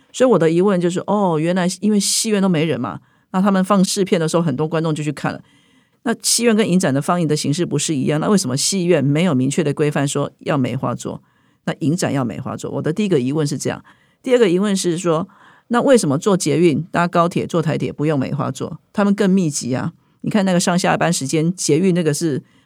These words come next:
摩肩擦踵的，为什么他们不用隔距离？我在戏院里面乖乖坐着不动看电影，我要梅花座。那为什么就是说戏院里就是室内空间一百人以上不能群聚？那为什么喜宴一百二十个人可以举办？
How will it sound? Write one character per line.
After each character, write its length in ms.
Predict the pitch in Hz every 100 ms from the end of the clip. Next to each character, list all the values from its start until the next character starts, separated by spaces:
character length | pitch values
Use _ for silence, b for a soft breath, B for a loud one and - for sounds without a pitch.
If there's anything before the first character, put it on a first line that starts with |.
| -
摩 140 | 160
肩 180 | 170 190
擦 200 | 196 180
踵 160 | 185
的， 80 | 107
为 100 | 175
什 140 | 202 123
么 100 | 135
他 80 |
们 120 | 170 160
不 100 | 143
用 160 | 151
隔 160 | 139 131
距 200 | - 139
离？ 100 | 92
我 240 | 110 120 - _ -
在 140 | 196
戏 160 | 185 185
院 100 | 147
里 60 |
面 100 | 151
乖 160 | 147 165
乖 160 | 165
坐 160 | 160 175
着 80 | 139
不 100 | 135
动 140 | 151
看 160 | 147 143
电 100 | 135
影， 60 |
我 40 | 123
要 60 |
梅 140 | 131 -
花 180 | - 127
座。 260 | - - _ b b b b b b b
那 120 | 208
为 120 | 202 220
什 140 | 156
么 180 | 143 151
就 140 | 180
是 0 |
说 320 | 180 170 170 - b b
戏 200 | - -
院 140 | 208 190
里 140 | 135 - -
就 180 | -
是 60 | 190
室 200 | 202 214
内 100 | 202
空 180 | 170 175
间 300 | 175 175 190 -
一 100 | -
百 180 | 196 131
人 140 | 139
以 60 | 131
上 340 | 170 160 143 - -
不 100 | -
能 160 | 165 131
群 240 | 139 110
聚？ 240 | 131 143 -
那 120 | 202
为 100 | 190
什 140 | 202 131
么 80 | 131
喜 220 | - 127
宴 160 | 165
一 20 | 185
百 120 | 175
二 140 | 156
十 140 | 156 131
个 100 | 120
人 80 | 131
可 120 | 151
以 60 |
举 180 | 131 -
办？ 220 | - 101